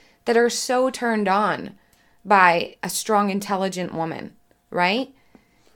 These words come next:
And it's not because it makes them feel inferior. It's not some sadomasochist,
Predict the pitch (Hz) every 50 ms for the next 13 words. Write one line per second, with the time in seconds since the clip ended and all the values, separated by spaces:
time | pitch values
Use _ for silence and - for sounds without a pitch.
0 | _ _ - 247 262 254 233 - 247 247 - - 269 285 320 320 320 320 320 -
1 | 311 269 294 - 233 233 226 - - 226 220 220 - 208 208 202 190 - 196 202
2 | 202 - 196 190 190 185 185 180 175 175 175 175 180 - - 277 294 294 294 294
3 | - 247 220 196 185 190 - - 214 214 208 208 202 190 190 165 160 170 185 -
4 | - - 202 - - 180 175 175 180 175 - -